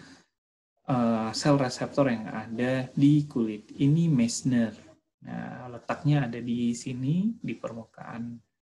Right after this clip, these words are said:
di dekat permukaan kulit. Kemudian ada Pacini corpuscle, ada Ruffini,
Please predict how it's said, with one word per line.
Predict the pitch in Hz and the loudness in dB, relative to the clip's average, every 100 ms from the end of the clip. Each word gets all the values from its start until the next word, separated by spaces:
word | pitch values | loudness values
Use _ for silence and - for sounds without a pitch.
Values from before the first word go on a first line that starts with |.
| _ | _
di | - 127 | -8 -8
dekat | - 139 | -8 -10
permukaan | - 117 110 - 120 113 | -10 -10 -10 -10 -12 -12
kulit. | - 123 135 165 175 175 - | -6 -2 2 2 2 -2 -10
Kemudian | 117 117 117 - | -6 -4 -4 -4
ada | 113 | -6
Pacini | - 123 123 - 175 180 180 180 | -6 -6 -8 -4 2 4 4 4
corpuscle, | 180 175 - 165 - - 175 180 180 180 - - - _ - | 0 -2 -4 -4 -4 0 2 2 0 -4 -12 -20 -20 _ -4
ada | 127 120 | -2 -2
Ruffini, | 123 123 - 160 156 156 156 156 | -4 -6 -2 0 2 2 0 0